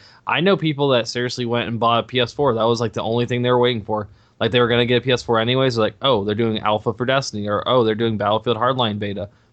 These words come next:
Cool, I'll just buy it now so I can play that." Like, that's,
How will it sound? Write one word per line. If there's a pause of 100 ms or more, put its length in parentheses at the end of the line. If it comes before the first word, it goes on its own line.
(140)
Cool,
I'll
just
buy
it
now
so
I
can
play
that." (120)
Like,
that's,